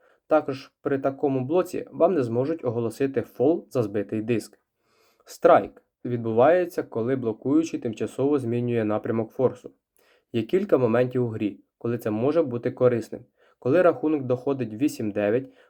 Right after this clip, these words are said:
розкидуючий буде або кидати на будь-якого гравця у відкритий бік,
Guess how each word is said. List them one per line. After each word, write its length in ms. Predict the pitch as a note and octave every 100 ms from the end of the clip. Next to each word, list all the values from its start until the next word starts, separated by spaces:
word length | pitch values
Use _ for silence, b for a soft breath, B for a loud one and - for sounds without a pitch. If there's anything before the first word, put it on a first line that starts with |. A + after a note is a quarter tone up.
| _
розкидуючий 760 | B2 A#2+ F#3 F3 E3 D#3+ C#3+
буде 500 | C3+ A#2+ D3 F3+ F3 -
або 260 | A#2+ C3
кидати 540 | C3+ A2 G#2+ B2+ C#3+ F3+
на 120 | F3
будь-якого 500 | E3+ F3 F3 E3+ F3
гравця 380 | E3+ E3 E3 E3+
у 80 |
відкритий 460 | E3 D#3+ E3+ E3 E3
бік, 240 | D#3 D#3+